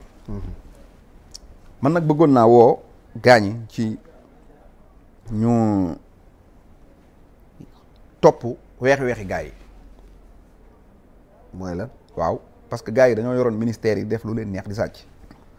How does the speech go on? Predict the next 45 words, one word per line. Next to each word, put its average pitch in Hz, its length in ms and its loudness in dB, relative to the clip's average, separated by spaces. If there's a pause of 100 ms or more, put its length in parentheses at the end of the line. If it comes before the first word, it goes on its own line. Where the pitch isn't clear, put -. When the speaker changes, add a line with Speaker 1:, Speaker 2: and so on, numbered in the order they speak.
(240)
Speaker 1:
Mais 98 100 -10
moom 104 220 -8
wax 104 140 -8
na 135 120 -4
ne 185 120 -4
du 127 120 -4
nekk 117 260 -4
fayanto, 120 600 -6 (260)
mais 101 220 -8
daal 135 260 -2 (160)
Speaker 2:
Ah, 127 160 4
Speaker 1:
xoolaat 160 240 4
mbir 131 180 4
yi. 120 140 2
Speaker 2:
man 123 220 2
Speaker 1:
dina 127 120 0
am. 151 60 0
Speaker 2:
de, 165 100 8 (180)
man 180 300 -2
de. 170 100 8 (640)
Speaker 1:
Te 127 100 -6
dégg 127 440 -6
naa 127 180 0
sax 165 180 -4
opération 151 480 2
Speaker 2:
Lii 170 100 4
ma 180 100 4
lay 175 140 6
wax, 143 140 4
Speaker 1:
rëbb, 139 120 0
Speaker 2:
lii 156 100 4
ma 175 100 4
lay 175 100 10
wax, 131 140 4
Speaker 1:
rëbb 131 100 0
gaa 117 180 0
yi. 123 100 -6
Speaker 2:
lii 160 140 0
ma 170 80 2
lay 160 120 6
wax 123 160 4
nii. 113 260 -4 (920)
Dégg 131 160 4
nga. 90 100 -10 (1400)
Euh, 113 880 4